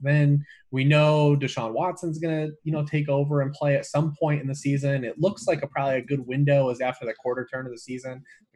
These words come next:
Probably, like, week five is, is, is when he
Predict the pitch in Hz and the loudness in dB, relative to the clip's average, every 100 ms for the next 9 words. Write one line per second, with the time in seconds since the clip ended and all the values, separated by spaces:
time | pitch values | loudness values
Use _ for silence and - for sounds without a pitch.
0 | - 127 123 117 117 127 139 - 120 120 | -4 -2 -2 -4 -6 -6 -8 -6 -4 -4
1 | 123 120 120 - 120 - 127 117 123 - | -4 -4 -6 -12 -14 -12 -12 -10 -10 -12
2 | - 120 120 127 123 120 | -12 -12 -10 -10 -8 -12